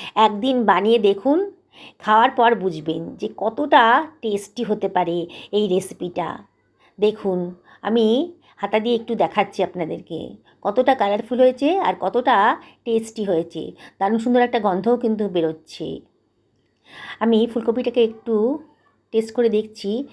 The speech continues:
দেখুন, বেশ নরম হয়ে গেছে, কিন্তু গলে যায়নি। এরকমই খেতে ভালো লাগবে।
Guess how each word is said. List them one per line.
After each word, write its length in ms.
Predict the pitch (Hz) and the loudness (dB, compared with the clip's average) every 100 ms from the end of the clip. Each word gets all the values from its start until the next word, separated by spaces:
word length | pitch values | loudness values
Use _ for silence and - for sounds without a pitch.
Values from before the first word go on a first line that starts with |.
| - - - | -18 -20 -12
দেখুন, 400 | 185 - 175 175 - _ - _ | -10 -6 -6 -6 -12 _ -20 _
বেশ 280 | 208 240 233 | 2 2 0
নরম 200 | 196 220 | 0 2
হয়ে 200 | 220 226 | 2 2
গেছে, 460 | 233 226 269 339 440 - _ | 2 0 0 0 -2 -12 _
কিন্তু 300 | 220 233 226 | -6 -2 0
গলে 260 | 208 190 175 | 0 0 2
যায়নি। 520 | 175 170 165 165 180 185 _ _ _ _ _ | 0 -2 -4 -8 -12 -16 _ _ _ _ _
এরকমই 400 | 196 226 262 226 | 0 2 2 0
খেতে 240 | 226 - | 0 -2
ভালো 260 | 185 170 160 | 0 0 -2
লাগবে। 480 | 165 - - 165 | -4 -8 -8 -8